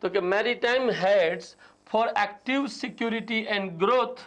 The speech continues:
for All in the Region. તો આપણે શું કર્યું? આપણી જે સાગર વિઝન છે, જેને આપણે નામ આપીએ છીએ Security and Growth for All in the Region, region, એની આગળ આપણે મહા લગાડી દીધું, Maritime Heads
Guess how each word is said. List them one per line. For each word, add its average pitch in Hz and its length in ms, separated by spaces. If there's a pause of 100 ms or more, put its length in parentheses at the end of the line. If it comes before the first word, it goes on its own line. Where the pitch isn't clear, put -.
(420)
for 208 120
All 220 580
in 190 60
the 170 220
Region. 147 540 (340)
તો 240 320
આપણે 180 260
શું 302 200
કર્યું? 403 260
આપણી 220 200
જે 240 100
સાગર 226 480
વિઝન 196 400
છે, - 200
જેને - 420
આપણે 226 180
નામ 240 160
આપીએ 240 260
છીએ 247 140
Security 247 680
and 196 180
Growth 226 240 (180)
for 220 140
All 220 400 (360)
in 202 160
the 190 80
Region, 185 520 (320)
region, 175 500 (260)
એની 262 200
આગળ 233 200
આપણે 233 160
મહા 233 320
લગાડી 165 340
દીધું, 151 380 (340)
Maritime 240 480
Heads 202 280